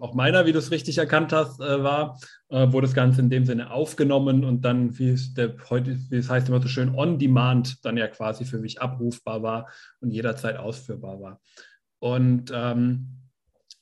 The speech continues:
vielleicht da, weil da, ähm, war bei mir noch so eine kleine Lücke, ähm, diese Kurse, die quasi, äh, live han-, handelbar sind, also wo man im Endeffekt live im Moment streamt in die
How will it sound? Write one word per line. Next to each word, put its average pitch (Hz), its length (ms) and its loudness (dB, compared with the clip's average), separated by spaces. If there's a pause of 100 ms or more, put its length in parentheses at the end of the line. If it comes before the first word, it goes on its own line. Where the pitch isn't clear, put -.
(200)
vielleicht 151 640 0
da, 190 400 0
weil 170 140 2
da, 180 460 0 (220)
ähm, 160 380 -4 (180)
war 151 420 -4
bei 160 140 2
mir 160 220 0
noch 190 100 -2
so 147 140 0
eine 156 300 -2 (340)
kleine 143 380 2
Lücke, 214 680 4
ähm, 170 480 -4 (400)
diese 147 640 4
Kurse, 208 400 6
die 135 140 0
quasi, 135 640 0 (160)
äh, 127 220 2
live 135 680 2 (340)
han-, 151 380 -4
handelbar 135 560 2
sind, 120 240 0
also 120 200 0
wo 131 120 4
man 131 140 8
im 131 180 0
Endeffekt 131 480 0
live 135 420 0
im 143 80 -4
Moment 139 320 0
streamt 160 720 0
in 165 460 -2 (260)
die 139 420 0